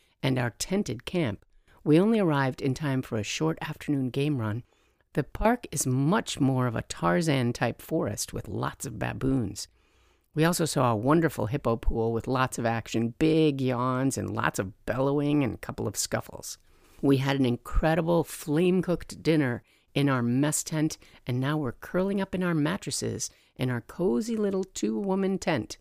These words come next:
We've been promised that we'd hear lots of scuffling and snorting, so we'll see.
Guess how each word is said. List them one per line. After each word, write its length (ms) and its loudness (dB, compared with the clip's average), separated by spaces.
We've 220 0
been 160 2
promised 400 0
that 80 -10
we'd 160 -4
hear 160 -4
lots 520 -4
of 100 -8
scuffling 500 -2
and 100 0
snorting, 480 0
so 260 0
we'll 200 2
see. 400 -2